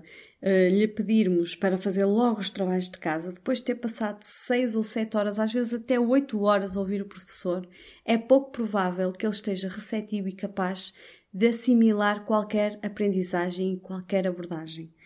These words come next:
Deixe-o ter uma pequena pausa, o lanche, um desporto, uma caminhada ou simplesmente não fazer nada e vá-lhe dando estímulos positivos antes de o mandar fazer os trabalhos de casa.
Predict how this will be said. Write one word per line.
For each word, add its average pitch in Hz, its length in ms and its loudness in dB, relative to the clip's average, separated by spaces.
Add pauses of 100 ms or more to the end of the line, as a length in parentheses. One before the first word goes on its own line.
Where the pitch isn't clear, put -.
(300)
Deixe-o 277 460 6
ter 262 220 6
uma 247 160 4
pequena 233 340 2
pausa, 165 580 -2
o 262 60 -2
lanche, 180 680 2 (260)
um 214 100 -2
desporto, 185 720 -2
uma 196 120 0
caminhada 196 840 2 (300)
ou 208 80 -4
simplesmente 240 680 4
não 262 180 6
fazer 247 340 2
nada 170 500 2 (320)
e 214 140 4
vá-lhe 240 320 6
dando 190 360 6
estímulos 262 560 4
positivos 214 800 -2
antes 226 280 2
de 208 120 0
o 220 40 4
mandar 208 300 2
fazer 196 280 -4
os 190 100 -6
trabalhos 180 400 -4
de - 80 -16
casa. - 400 -12